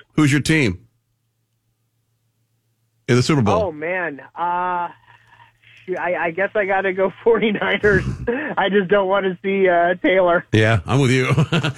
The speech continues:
Speaker 1: I, it pains me as a Cowboys fan
Speaker 2: Yeah,
Speaker 1: to
Speaker 2: I'm
Speaker 1: root
Speaker 2: from,
Speaker 1: for the
Speaker 2: I'm from
Speaker 1: forty-niners.
Speaker 2: California.
Speaker 1: Yeah. Oh, okay. Well, I'm a
Speaker 2: And I'm
Speaker 1: Cowboys
Speaker 2: from
Speaker 1: fan.
Speaker 2: California originally, so I, I, yeah, hard for you.
Speaker 1: Yeah,
Speaker 2: Yeah.
Speaker 1: very hard. <laughs> All right, brother. Have a great week. We'll talk, uh, next Monday.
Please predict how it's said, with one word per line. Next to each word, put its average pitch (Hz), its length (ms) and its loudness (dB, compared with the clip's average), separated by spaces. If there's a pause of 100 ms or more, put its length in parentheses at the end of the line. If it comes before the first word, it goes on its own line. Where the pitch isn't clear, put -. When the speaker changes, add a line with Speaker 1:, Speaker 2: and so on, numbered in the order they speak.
(200)
Speaker 1:
I, 170 240 -4
it 156 80 -4
pains 214 340 2
me 196 80 2
as 165 80 2
a 165 60 0
Cowboys 185 380 -2
fan 165 100 -2
Speaker 2:
Yeah, 160 140 -2
Speaker 1:
to 151 60 -2
Speaker 2:
I'm 147 60 0
Speaker 1:
root 190 200 0
Speaker 2:
from, 170 80 -2
Speaker 1:
for - 0 -
the 156 80 -2
Speaker 2:
I'm 127 80 -6
from 165 80 -4
Speaker 1:
forty-niners. 160 520 0
Speaker 2:
California. 190 560 -6
Speaker 1:
Yeah. 98 300 -2 (300)
Oh, 156 300 0
okay. 90 300 0
Well, 104 280 0 (220)
I'm 175 120 -2
a 170 40 -2
Speaker 2:
And 143 100 -2
I'm 190 140 0
Speaker 1:
Cowboys 139 260 -2
Speaker 2:
from 220 80 0
Speaker 1:
fan. 190 100 0
Speaker 2:
California 202 420 -4
originally, 185 600 -8
so 180 160 -8
I, 165 120 -8 (140)
I, 143 100 -14 (460)
yeah, 180 380 -4
hard 208 260 -6
for 190 120 -6
you. 214 240 0
Speaker 1:
Yeah, 117 100 4
Speaker 2:
Yeah. 123 300 -2
Speaker 1:
very 131 320 0
hard. 101 320 0
<laughs> - 360 -6
All 143 120 -2
right, 143 80 0
brother. 139 180 0
Have 156 140 2
a 156 60 0
great 143 180 0
week. 139 220 2
We'll 127 100 2
talk, 135 320 0
uh, 123 180 2
next 117 180 0
Monday. 69 220 0